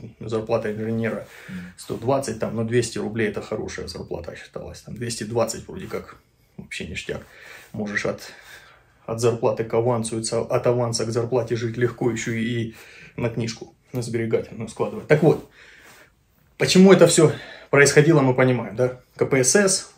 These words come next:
забирала у всех все, вроде бы как в закрома, для того, чтобы потом это все поделить между людьми или попустить там на благо,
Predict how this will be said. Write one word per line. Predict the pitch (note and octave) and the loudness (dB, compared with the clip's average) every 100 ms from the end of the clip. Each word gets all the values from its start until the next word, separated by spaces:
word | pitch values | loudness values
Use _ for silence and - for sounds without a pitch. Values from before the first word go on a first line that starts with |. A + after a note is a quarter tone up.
| _ _ - | _ _ -2
забирала | A#2+ A#2+ B2 A#2+ | 2 4 4 4
у | A2+ | 0
всех | A2+ - F#3+ - | -2 2 2 2
все, | G3 F#3+ - - - | 2 2 0 -16 0
вроде | B2+ C3 | 2 4
бы | A#2 | 2
как | B2+ A#2 | 0 0
в | |
закрома, | A#2 B2+ C3 B2+ F3 | 2 4 4 4 6
для | F#3 A2+ | 4 2
того, | A2+ D3 | 2 0
чтобы | D3+ B2+ A2+ | 0 -2 -2
потом | A2+ C3 | -2 0
это | A2+ A2+ | -2 -2
все | - | -4
поделить | A2 A2+ A#2 A2+ A2 | -2 0 0 -2 -4
между | G#2 A2 F2+ - - - - | -8 -8 -12 -16 -20 -16 -4
людьми | A#2+ B2+ F#3 | 0 4 6
или | D#3 C3 | 6 4
попустить | C3+ G#2+ - C3 A2 - D3 C#3+ | 0 -2 -4 -4 -4 -2 -2 -2
там | G2+ | -6
на | A2 G#2+ G#2 - | -4 -4 -4 -10
благо, | - A#2 A#2 G#2+ | -2 0 2 -2